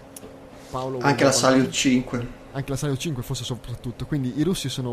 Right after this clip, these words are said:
Speaker 1: un pochino più sensibili rispetto a questo tema, ma, ehm, capirete che con una atmosfera praticamente, ehm, a ciclo chiuso è molto importante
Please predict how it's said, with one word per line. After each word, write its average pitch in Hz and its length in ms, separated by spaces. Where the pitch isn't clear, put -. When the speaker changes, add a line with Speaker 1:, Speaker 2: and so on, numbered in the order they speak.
Speaker 1:
un 131 140
pochino 180 320
più 139 100
sensibili 123 460
rispetto 110 320
a - 20
questo 135 220
tema, 147 260
ma, 127 200
ehm, 113 540
capirete 135 400
che 117 160
con 127 140
una 120 400
atmosfera 127 600
praticamente, 131 1200
ehm, 104 520
a 101 80
ciclo 156 360
chiuso 110 400
è 107 40
molto 123 560
importante 104 640